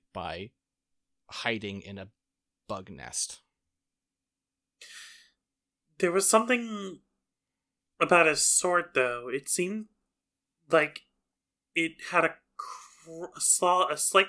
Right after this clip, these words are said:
Speaker 2: crack in it. Like,
Speaker 1: Ah,
Speaker 2: it
Speaker 1: this
Speaker 2: m-
Speaker 1: is probably why he wants mine, is because his is about to break and he needs a replacement.
Speaker 2: Oh.
Speaker 1: That would make sense.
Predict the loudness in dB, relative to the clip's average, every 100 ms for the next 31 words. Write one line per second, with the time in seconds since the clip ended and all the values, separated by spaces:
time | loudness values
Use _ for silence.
0 | -2 -18 -2 2 2 2 -4 -4 -16 -20
1 | _ _ _ _ _ _ _ _ _ _
2 | -10 -10 _ _ _ _ _ _ _ _
3 | -4 0 2 0 -4 -6 -6 -6 -4 -4
4 | -4 -4 -6 -6 -6 -4 -4 -4 -4 -6
5 | -10 -8 -6 -6 -6 -12 -12 -12 -14 -14
6 | -12 -12 -14 -12 -12 -12 -12 -12 -14 -14
7 | -12 -10 -10 -14 _ _ _ -2 2 2
8 | 0 -8 -12 -10 -12 -12 -10 -10 -8 -10